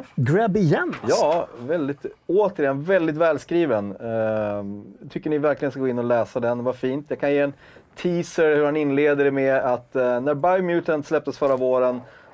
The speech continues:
Speaker 2: så var undertecknad allt annat än imponerad. Spelet såg ut som ett projekt som helt saknat någon som sa nej till idéer.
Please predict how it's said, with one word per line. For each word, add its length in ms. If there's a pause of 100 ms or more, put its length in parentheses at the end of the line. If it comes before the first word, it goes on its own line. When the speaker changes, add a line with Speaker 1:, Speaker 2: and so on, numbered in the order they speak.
Speaker 2:
så 60
var 100
undertecknad 680
allt 340
annat 340
än 100
imponerad. 760
Spelet 320
såg 100
ut 100
som 100
ett 100
projekt 340
som 120
helt 220
saknat 500
någon 300
som 120
sa 100
nej 400
till 140
idéer. 420